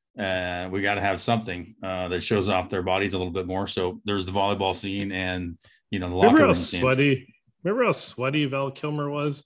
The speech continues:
Speaker 2: or, and Tom Cruise were in that
Speaker 1: Yeah.
Speaker 2: scene in the locker room? Just dripping water.
Speaker 1: <clears throat> Like a Coppertone ad,
Speaker 2: Like,
Speaker 1: basically. <laughs> You know,
Speaker 2: it's
Speaker 1: like
Speaker 2: supposed to dry off a little bit before you leave the showers, guys.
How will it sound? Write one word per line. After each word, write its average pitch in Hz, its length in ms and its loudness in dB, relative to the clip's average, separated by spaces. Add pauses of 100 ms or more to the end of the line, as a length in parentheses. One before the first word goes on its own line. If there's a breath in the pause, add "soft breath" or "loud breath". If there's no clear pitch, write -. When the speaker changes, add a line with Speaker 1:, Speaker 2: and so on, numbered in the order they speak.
Speaker 2:
or, 160 120 -2
and 131 240 0
Tom 135 200 2
Cruise 139 260 2
were 143 280 -2
in 135 100 -4
that 135 140 0
Speaker 1:
Yeah. 220 120 6
Speaker 2:
scene 143 140 0
in 135 80 -2
the 127 60 -2
locker 135 220 -4
room? 151 180 -2 (540)
Just - 400 2 (220)
dripping 139 640 0
water. 113 200 2 (140)
Speaker 1:
<clears throat> - 40 -10
Like 147 180 4
a 139 120 2
Coppertone 127 960 4 (100)
ad, 95 240 2
Speaker 2:
Like, 92 260 0
Speaker 1:
basically. 95 540 -2
<laughs> 101 100 -8
You 120 120 4
know, 113 140 6
Speaker 2:
it's - 120 -4
Speaker 1:
like 143 60 2
Speaker 2:
supposed 214 260 6
to 170 240 6
dry 139 380 2
off 147 240 0
a - 20 -2
little 117 300 -4
bit 107 220 -8
before 110 280 -2
you 117 140 4
leave 123 180 4
the 110 100 -4
showers, 117 560 -2
guys. 95 420 -8